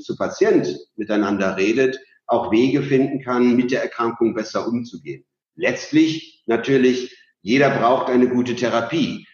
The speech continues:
Aber häufig ist es auch so, dass der Umgang mit der Erkrankung durch das Gespräch mit anderen Patienten,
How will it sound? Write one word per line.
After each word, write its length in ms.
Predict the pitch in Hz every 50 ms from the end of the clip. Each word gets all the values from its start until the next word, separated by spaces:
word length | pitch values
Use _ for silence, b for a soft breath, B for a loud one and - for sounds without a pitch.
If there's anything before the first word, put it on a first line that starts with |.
| B B _ -
Aber 320 | 107 110 107 104 95 110
häufig 420 | 117 123 135 127 - 151 139 -
ist 140 | 131 - 139
es 120 | 143 127 -
auch 180 | 123 123 123
so, 200 | 120 - 127 135
dass 200 | 123 123 117 -
der 180 | - 104 104 -
Umgang 380 | 120 127 135 135 135 131 131
mit 140 | 127 123 -
der 100 | 131 113
Erkrankung 680 | 110 117 - - 110 113 117 117 - 123 117 113 117
durch 260 | - 117 131 147 143 139
das 180 | 135 127 -
Gespräch 480 | - 120 - - - 113 110 110 110 -
mit 120 | 110 104 -
anderen 380 | - 92 107 127 123 117 117 110
Patienten, 920 | - 110 107 - - - 107 107 107 104 107 - 107 104 104 104 104 101